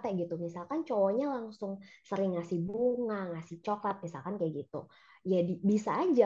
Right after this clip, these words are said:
orang itu langsung kayak suka, langsung kayak, "Oh, ini nih orang yang emang gue cari," gitu. Nah, dan jadinya ketika di dalam hubungan mungkin nggak, nggak, mm, cenderung nggak bisa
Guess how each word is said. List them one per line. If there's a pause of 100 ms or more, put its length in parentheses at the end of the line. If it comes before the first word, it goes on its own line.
(120)
orang
itu
langsung
kayak
suka, (180)
langsung
kayak, (340)
"Oh,
ini (120)
nih (120)
orang (100)
yang (220)
emang
gue (120)
cari,"
gitu. (460)
Nah,
dan (160)
jadinya (240)
ketika
di
dalam
hubungan (100)
mungkin (640)
nggak, (420)
nggak, (360)
mm, (1080)
cenderung (120)
nggak
bisa